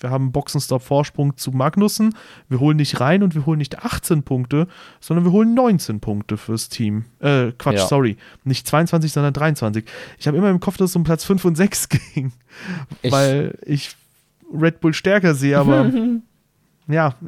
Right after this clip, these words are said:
Speaker 1: egal, das hatten wir schon.
Speaker 2: Ja, ähm, ich habe keine Antwort dafür. Ich verstehe nicht, warum die das nicht gemacht haben.
Speaker 1: Ja, bei
Speaker 2: Punkt.
Speaker 1: Bottas, bei Bottas kann man's ja doch verstehen, weil
Speaker 2: Klar,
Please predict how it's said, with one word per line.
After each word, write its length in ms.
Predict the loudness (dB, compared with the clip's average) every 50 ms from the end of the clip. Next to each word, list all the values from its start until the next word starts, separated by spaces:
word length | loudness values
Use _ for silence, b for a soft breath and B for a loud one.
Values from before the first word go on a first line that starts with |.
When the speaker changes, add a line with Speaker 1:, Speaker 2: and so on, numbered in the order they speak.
| -16 -14 -6
Speaker 1:
egal, 380 | -6 -2 0 0 0 0 0 0
das 160 | -2 -4 -2
hatten 180 | -2 -4 -2 -2
wir 100 | -4 -4
schon. 260 | -4 -4 -4 -4 -4 -4 _ _ _ _ _ _ _
Speaker 2:
Ja, 280 | 0 2 2 2 0 -2 -12 -20 -20 _ _
ähm, 540 | -6 -2 2 2 4 4 2 0 -4 -6 -8 -10 _ _ _ _ _ _ _ _ _
ich 160 | -6 -2 -2
habe 80 | -2 -2
keine 240 | -2 -2 -2 0 0
Antwort 320 | -2 -2 -2 -2 -2 -2 -2
dafür. 320 | -6 -4 -4 -6 -6 -8 _ _ _ _ _ _ _ _ _ _ _ _ _ _ _ _ _ _ _ _ _ _ _ _ _
Ich 100 | -8 -4
verstehe 320 | -2 -2 -2 0 0 0 0
nicht, 320 | 0 -2 -4 -6 -4 -4
warum 240 | -2 -2 0 0 -2
die 120 | -2 -2
das 160 | -2 -4 -4
nicht 180 | -4 -6 -6 -4
gemacht 320 | -4 -4 -4 -4 -6 -8 -8
haben. 160 | -8 -8 -10 _ _ _ _ _ _ _ _ _ _ _ _ _ _ _ _ _ _ _ _ _ _ _ _ _ _ _ _ _ _ _ _ _ _ 0
Speaker 1:
Ja, 160 | 0 0 0 -2 -8 _ _ _ B B B B B
bei 100 | _ 0
Speaker 2:
Punkt. 60 | 2 2
Speaker 1:
Bottas, 500 | 0 0 2 0 0 0 -2 -8 -6 -2
bei 120 | -2 0
Bottas 320 | 2 0 0 0 0 -2
kann 140 | 0 2 2
man's 160 | 2 4 4
ja 80 | 2 2
doch 160 | 2 2 0
verstehen, 560 | 0 -2 -2 -2 0 0 2 2 2 2 2
weil 220 | 2 4 4 4 4
Speaker 2:
Klar, 260 | 4 2 2 0 -4